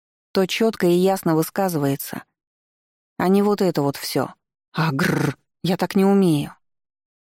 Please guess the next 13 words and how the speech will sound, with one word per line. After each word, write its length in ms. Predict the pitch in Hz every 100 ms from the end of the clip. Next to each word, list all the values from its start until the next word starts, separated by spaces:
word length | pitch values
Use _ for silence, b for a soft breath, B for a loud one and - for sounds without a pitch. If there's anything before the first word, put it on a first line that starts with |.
| _ -
Марк 320 | 175 156 -
хохотнул. 720 | - 156 - 170 165 147 156 - _ _ _ _ _ _ _ _ _
«Если 460 | - 135 151 - 151
ты 160 | 151 151
про 200 | - 139
Акин, 460 | 139 - 156 151 - _ -
то 120 | 180
поверь, 440 | 175 175 185 170
она 240 | 143 135 143
просто 340 | - 180 - 147
очень 340 | 160 170 156
дотошный 520 | 139 135 156 - 147
аналитик. 580 | 131 131 131 139 - -